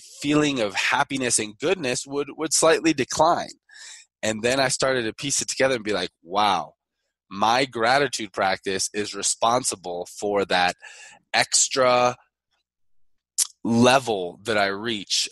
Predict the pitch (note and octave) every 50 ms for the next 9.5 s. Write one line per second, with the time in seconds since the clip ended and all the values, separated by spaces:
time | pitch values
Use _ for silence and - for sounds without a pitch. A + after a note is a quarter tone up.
0 | - - G2+ G2+ G2 G2 F#2 F#2 - - - G#2 G2+ G2 F#2 F2+ - _ - G2
1 | A2 A2 A#2 A#2 A#2 A#2 A2 A#2 A#2+ A#2+ A#2+ A#2 A#2 A#2 A2 - _ _ _ _
2 | - _ _ - G#2 G2+ F#2+ F#2+ - - - A2 A2+ A#2 - A#2 G2 F2+ E2+ E2
3 | F2 - - - - F#2 F#2+ F#2 F#2 F#2 F#2 - - - - G2+ G2 F#2 - -
4 | - A2 G#2+ G2 G2 G#2 - A#2+ G#2+ G#2 G#2+ G#2 G2+ F#2+ G#2+ A2 A#2+ B2 - G#2+
5 | F#2+ - - G2+ F#2 F#2 - - F2+ F2+ - G2 F#2 F#2 - - - - A2 A2
6 | A#2 B2+ C3+ B2 A2+ G2+ G2 G2 G2 A2+ B2+ _ - - - - _ - - G2
7 | G#2 G2 G#2 G2+ - A#2 A2+ A2+ - A2+ G#2+ A2 A2 G#2+ A2 G#2 G#2+ G#2+ G#2 G2+
8 | _ _ _ - - D3+ D#3+ - D3 B2 A#2+ A#2 A2 A#2 A2+ A2 F#2+ G#2+ A2+ A2
9 | G#2+ - D3 C#3 A#2 - - - - -